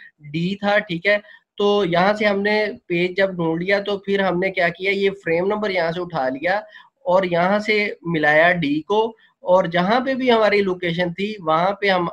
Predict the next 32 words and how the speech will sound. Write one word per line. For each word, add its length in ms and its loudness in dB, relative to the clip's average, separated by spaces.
आ 120 -4
गए, 260 0
ठीक 180 -6
है। 400 -4
और 200 2
वहां 240 2
पे 120 -4
आके 320 0
जो 140 -4
मुतलका 480 -2
हमारी 400 -2
मालूमात 560 -2
थी 40 -8
वो 140 -6
हमें 180 -2
मिल 160 -4
गई 180 -8
कि 120 -6
कौन 260 -6
से 120 -6
फ्रेम 320 -8
के 100 -10
अंदर 140 -10
पड़ा 140 -10
हुआ 200 -6
है। 80 -12
तो 120 -10
इस 160 -8
तरह 160 0
से 80 0
हमारा 300 2
जो, 200 -4